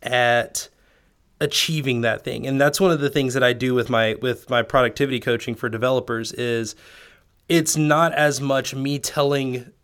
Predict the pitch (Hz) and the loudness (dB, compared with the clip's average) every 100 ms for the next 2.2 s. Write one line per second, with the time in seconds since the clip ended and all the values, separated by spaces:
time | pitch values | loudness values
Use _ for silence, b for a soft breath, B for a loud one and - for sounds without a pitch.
0 | - 139 131 127 - 139 131 123 113 - | -6 -2 -2 -2 -2 0 2 0 -4 -4
1 | 131 - 117 - - - 202 160 110 123 | -4 -4 -6 -6 -6 2 2 2 -4 -4
2 | 113 113 | -2 -4